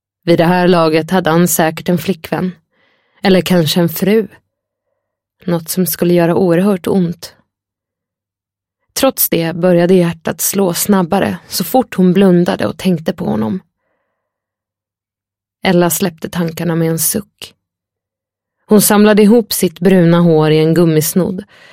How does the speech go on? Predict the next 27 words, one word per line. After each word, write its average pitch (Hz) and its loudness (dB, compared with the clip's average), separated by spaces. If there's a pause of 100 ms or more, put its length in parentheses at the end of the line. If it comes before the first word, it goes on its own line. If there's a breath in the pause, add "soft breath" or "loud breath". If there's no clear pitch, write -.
(220 soft breath)
klev 214 2
av 240 2
tåget 190 0
och - -2
skyndade 190 4
bort 185 -2
mot 170 0
parkeringen. 185 -4 (960)
Där 180 2
väntade 175 0
hennes 170 0
yngre 170 0
bror. 196 -2 (1300)
Filip 165 2
körde 202 2
fortfarande 190 0
samma 190 2
gamla 185 2
blå 175 4
Volvo 165 2
som 196 2
han 196 6
haft 185 -2
sedan 196 2
han 196 4
tog 208 0
körkort. - -4